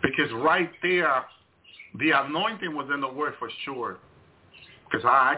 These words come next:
could feel the anointing all over me when I gave him the word. But at the same time,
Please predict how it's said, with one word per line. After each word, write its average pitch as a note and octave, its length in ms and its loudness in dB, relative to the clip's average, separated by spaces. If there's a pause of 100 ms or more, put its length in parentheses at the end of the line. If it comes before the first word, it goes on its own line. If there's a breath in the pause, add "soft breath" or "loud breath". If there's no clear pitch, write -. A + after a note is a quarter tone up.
could F3 120 -8
feel E3+ 160 4
the C#3 80 -2
anointing B2+ 500 0
all D3 160 -4
over D3+ 180 -4
me A2+ 140 -6
when G2 160 -6
I G#2 100 -2
gave A2+ 200 -2
him A2 120 -4
the G#2+ 80 -4
word. A2+ 380 0 (760 loud breath)
But C#3 100 4
at C#3 140 2
the C#3+ 100 -4 (120)
same G3+ 280 2
time, B2 480 0